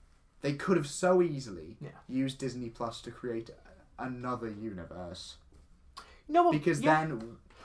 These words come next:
Speaker 2: Which is
Speaker 1: then,
Speaker 2: kinda
Speaker 1: then
Speaker 2: what
Speaker 1: these,
Speaker 2: Netflix
Speaker 1: these
Speaker 2: was, to a
Speaker 1: cameos,
Speaker 2: certain
Speaker 1: these
Speaker 2: extent.
Speaker 1: cameos and crossovers
Speaker 2: Yeah.
Speaker 1: could have mattered.
Speaker 2: Yeah.
Speaker 1: And they could have, actually, we could have cared about these characters.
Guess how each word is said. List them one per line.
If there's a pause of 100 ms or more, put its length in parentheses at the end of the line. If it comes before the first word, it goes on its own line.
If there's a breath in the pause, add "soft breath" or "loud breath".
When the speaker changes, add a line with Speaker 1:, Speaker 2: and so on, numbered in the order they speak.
(120 loud breath)
Speaker 2:
Which
is
Speaker 1:
then,
Speaker 2:
kinda
Speaker 1:
then
Speaker 2:
what
Speaker 1:
these,
Speaker 2:
Netflix
Speaker 1:
these
Speaker 2:
was,
to
a
Speaker 1:
cameos,
Speaker 2:
certain
Speaker 1:
these
Speaker 2:
extent.
Speaker 1:
cameos
and
crossovers
Speaker 2:
Yeah. (380)
Speaker 1:
could
have
mattered.
Speaker 2:
Yeah.
Speaker 1:
And
they
could
have, (300)
actually,
we
could
have
cared
about
these
characters.